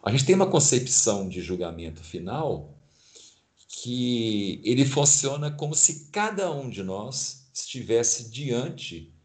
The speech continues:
de um tribunal em que nós não vemos ninguém mais a não ser, claro, isso é uma forma de metafórica, né? A não ser o juiz, né, o advogado, vamos assim dizer, Nossa Senhora, né,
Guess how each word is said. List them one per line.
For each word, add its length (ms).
de 220
um 140
tribunal 840
em 180
que 140
nós 260
não 160
vemos 260
ninguém 440
mais 460
a 80
não 220
ser, 520
claro, 240
isso 120
é 20
uma 60
forma 140
de 60
metafórica, 760
né? 220
A 140
não 200
ser 360
o 120
juiz, 840
né, 320
o 200
advogado, 680
vamos 180
assim 180
dizer, 360
Nossa 240
Senhora, 760
né, 320